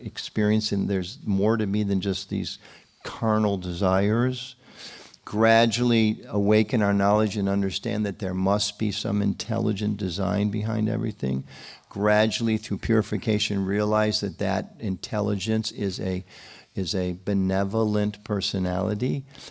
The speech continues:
and through the process of, process of bhakti, gradually realize that the perfection is, is not to follow these different processes to awaken knowledge,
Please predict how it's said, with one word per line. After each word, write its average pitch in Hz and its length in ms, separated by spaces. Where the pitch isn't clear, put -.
and 92 160
through 110 200
the 98 100
process 107 580
of, 90 260
process 101 280
of 90 180
bhakti, 110 320
gradually 101 500
realize 117 440
that 98 120
the 98 80
perfection 104 800
is, 90 220
is - 240
not 107 300
to 104 80
follow 107 400
these 95 220
different 104 300
processes 101 680
to 101 100
awaken 95 480
knowledge, 98 480